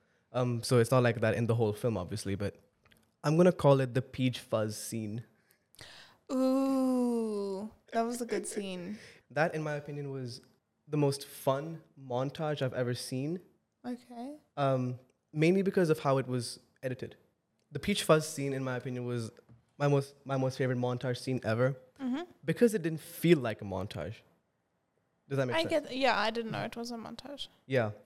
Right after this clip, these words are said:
Speaker 1: The music that was used in, in the montage w-, was very playful. It was very upbeat
Speaker 2: Mm.
Speaker 1: in a sense.
Speaker 2: Mm.
Speaker 1: Especially when they're talking about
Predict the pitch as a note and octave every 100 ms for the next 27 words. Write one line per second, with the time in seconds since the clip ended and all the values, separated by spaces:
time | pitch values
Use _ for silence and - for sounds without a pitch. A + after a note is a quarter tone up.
0 | _ D3 E3 F#3+ F#3+ E3+ D3 C#3 D3 C#3+
1 | B2 - C3 B2+ B2 B2 A#2 A#2 C3+ B2
2 | C3+ B2 B2+ B2 - A#2+ A#2+ A#2 B2 A#2+
3 | C#3 C#3 - _ - D3+ - C3 A#2 -
4 | - - A#3+ A#3+ F#3+ C3 B2 A#2 A2 -
5 | - - A#3+ - D3 - F3 F#3 F3+ D#3+
6 | D#3+ D3+ D3 B2+ B2